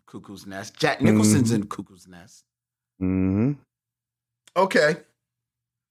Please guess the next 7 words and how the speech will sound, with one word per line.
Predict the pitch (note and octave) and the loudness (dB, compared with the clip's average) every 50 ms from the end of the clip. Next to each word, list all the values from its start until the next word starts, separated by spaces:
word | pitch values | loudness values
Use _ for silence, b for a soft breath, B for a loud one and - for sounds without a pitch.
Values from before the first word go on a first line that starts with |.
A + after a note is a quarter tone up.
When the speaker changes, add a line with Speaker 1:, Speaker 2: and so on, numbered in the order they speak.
| _ _ _ _ _ _ - | _ _ _ _ _ _ -2
Speaker 3:
But | C#3 C#3 B2 A#2 | -2 0 0 0
DeVito | C#3 B2+ C3 F3+ G#3 G3 E3 C#3 B2+ A#2+ | -2 0 0 2 2 4 4 4 4 2
is | A2+ A2 - - | 0 -2 -4 -4
two | - - D#3 A#2+ | -4 -4 -2 -2
back. | G2+ B2+ B2+ - - - - _ _ _ _ _ _ _ _ _ _ _ _ _ _ _ _ _ _ _ _ _ _ _ _ _ _ _ _ _ _ _ _ _ _ _ _ _ _ _ _ | 0 0 -2 -2 -4 -8 -14 _ _ _ _ _ _ _ _ _ _ _ _ _ _ _ _ _ _ _ _ _ _ _ _ _ _ _ _ _ _ _ _ _ _ _ _ _ _ _ _
'Cause | - - B2 A2 A#2 | -2 -2 0 0 2
that's | C#3+ C#3+ C3+ B2 - - - - - - - - | 2 2 2 2 0 -4 -4 -4 -6 -8 -10 -14